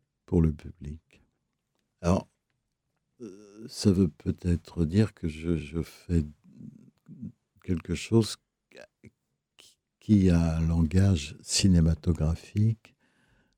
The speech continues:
relativement classique. J'ai vu tellement de films dans ma vie, euh, pas des films d'animation, mais le cinéma américain m'a profondément, euh, euh, formé.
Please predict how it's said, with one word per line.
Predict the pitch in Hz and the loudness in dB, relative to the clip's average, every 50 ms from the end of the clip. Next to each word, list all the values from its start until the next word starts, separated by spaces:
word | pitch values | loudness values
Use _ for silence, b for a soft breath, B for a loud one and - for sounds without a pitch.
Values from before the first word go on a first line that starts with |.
| _ | _
relativement | - 101 87 73 85 90 87 82 85 85 85 - - - - 87 80 73 71 80 73 76 87 95 98 - | -8 -6 -2 2 2 2 4 4 2 2 0 -2 -6 -4 -2 0 0 -2 -4 -8 -6 -2 0 0 0 0
classique. | - - - 78 71 - - - 90 - - _ _ - - - - _ _ _ _ _ _ _ _ _ _ _ _ _ _ _ _ _ | -2 -4 -2 -2 -2 -2 -4 -8 -10 -14 -18 _ _ -8 -8 -8 -10 _ _ _ _ _ _ _ _ _ _ _ _ _ _ _ _ _
J'ai | - - 76 | -4 -2 -2
vu | 71 71 76 76 - | -2 0 -2 -6 -4
tellement | _ - 110 107 104 95 82 76 73 71 | _ 2 2 4 4 4 4 2 0 0
de | 67 | -2
films | - - - 87 78 76 76 | -6 -8 -6 -4 -2 -2 -2
dans | 71 73 71 | -2 -4 -4
ma | 71 69 65 | -4 -6 -6
vie, | 64 73 82 87 98 110 101 - _ _ _ _ _ _ _ _ _ _ _ _ _ _ _ _ _ _ - | -6 -4 -4 -2 0 0 -2 -2 _ _ _ _ _ _ _ _ _ _ _ _ _ _ _ _ _ _ -10
euh, | 76 69 - - | -10 -10 -4 0
pas | 90 85 78 | 0 2 2
des | 78 76 | 2 0
films | 73 - - 78 73 | 0 -2 -4 -4 -4
d'animation, | 73 73 76 76 73 73 85 95 - - - 127 127 113 80 73 | -4 -4 -6 -6 -6 -4 -4 -4 -4 -2 0 2 4 4 4 2
mais | 73 73 69 67 | 0 -2 -2 -4
le | 67 71 73 71 73 71 71 71 73 - _ _ _ _ _ _ _ | -6 -8 -10 -10 -12 -12 -12 -14 -16 -16 _ _ _ _ _ _ _
cinéma | - - - 82 73 71 69 69 71 69 | -10 -4 -2 0 0 0 -2 -4 -8 -10
américain | 69 71 71 73 71 67 71 69 - _ - 82 82 80 | -10 -10 -10 -10 -10 -10 -12 -14 -14 _ -4 -2 0 0
m'a | 73 67 62 64 - _ _ _ _ | 0 -2 -6 -10 -18 _ _ _ _
profondément, | - - - - 71 76 80 73 71 76 78 76 73 73 73 71 | -20 -20 -16 -12 -10 -8 -8 -8 -8 -10 -12 -12 -12 -12 -12 -12
euh, | 71 67 67 65 - _ _ _ _ _ _ _ _ _ _ _ _ _ _ - | -12 -12 -12 -14 -16 _ _ _ _ _ _ _ _ _ _ _ _ _ _ -20
euh, | - - 73 73 67 67 69 67 67 64 _ | -20 -20 -20 -20 -20 -20 -20 -20 -20 _ _
formé. | _ _ _ - - - 80 90 104 123 123 | _ _ _ -20 -20 -14 -6 -4 -2 -2 -2